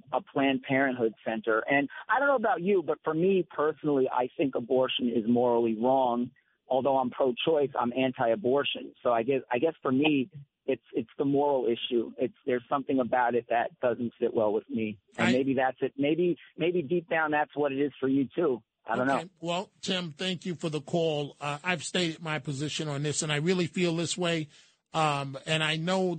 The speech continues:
Speaker 2: I know this doesn't sit well with some men, but I really feel that us men, that we have, we have no right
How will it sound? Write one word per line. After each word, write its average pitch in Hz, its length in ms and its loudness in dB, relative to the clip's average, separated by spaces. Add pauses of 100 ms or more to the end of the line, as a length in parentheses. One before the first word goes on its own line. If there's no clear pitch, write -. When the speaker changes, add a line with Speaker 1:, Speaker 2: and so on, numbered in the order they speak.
Speaker 2:
I 156 80 -2
know 156 180 0
this 165 200 -2
doesn't 147 360 -2
sit 170 280 0
well 151 280 0
with 147 160 -4
some 147 320 0
men, 147 300 0 (260)
but 165 140 0
I 165 60 2
really 175 360 -2
feel 147 680 -4
that 151 220 -2 (100)
us 165 280 2
men, 151 360 -2
that 143 160 -6
we 151 220 0
have, 147 420 0 (100)
we 160 140 0
have 143 260 -2
no 156 480 0
right 139 420 -2